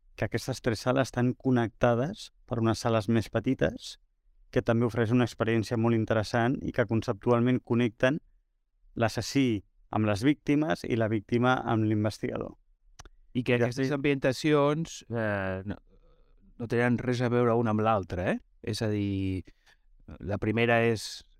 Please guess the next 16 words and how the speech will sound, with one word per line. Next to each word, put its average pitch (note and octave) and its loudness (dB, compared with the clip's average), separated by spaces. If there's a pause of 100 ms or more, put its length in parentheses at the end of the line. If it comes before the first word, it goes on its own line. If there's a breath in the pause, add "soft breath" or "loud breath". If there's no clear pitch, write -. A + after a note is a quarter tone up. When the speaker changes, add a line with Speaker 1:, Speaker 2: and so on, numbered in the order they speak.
(220)
Speaker 2:
ens A2 -10
recorda A#2+ 2
un A#2 -2
pis - -2
que A2 -6
podria G#2+ 0
ser A2+ -4
un G#2+ -4
pis, G#2 -2
eh, G2 0 (460)
d'aquests G2+ -4
de, F#2+ -4
de F#2+ 0
l'Eixample G#2+ -2
antics, E3 -4 (120)
eh? A2 -8